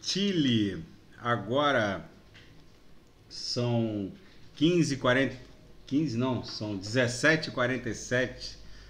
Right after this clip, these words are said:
da tarde aqui na Espanha. Bem, pessoal, a Chile sangrou muito. Nesse momento, ela tá ainda sob comando das forças de venda.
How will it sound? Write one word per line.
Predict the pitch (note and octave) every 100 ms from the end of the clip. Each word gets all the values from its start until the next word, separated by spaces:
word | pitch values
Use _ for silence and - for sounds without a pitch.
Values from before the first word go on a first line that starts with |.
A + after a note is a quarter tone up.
| - - - -
da | G#2 G2+
tarde | - B2 B2 A2+ G#2
aqui | A#2+
na | A#2
Espanha. | G2+ - - A#2+ C3+ C#3 C3 A#2+ - - - - - -
Bem, | D#3
pessoal, | D#3 A#2 B2+ C3
a | B2+
Chile | - D#3 D3+
sangrou | - D3 C3+ A#2+ D3
muito. | D3+ B2+ C3 C#3+ C3+ -
Nesse | A#2+ C#3+ C#3+ C3+
momento, | C3 A2 A#2 C3+ B2
ela | A#2+ A#2
tá | - A#2+ B2
ainda | A2+ A#2+ A#2+ G#2+
sob | - - - C#3 A#2+
comando | A#2+ B2 A2+ A#2+ A#2
das | A2+ -
forças | - A#2 A#2
de | A2
venda. | G#2+ F#2 A2 A2+ A2+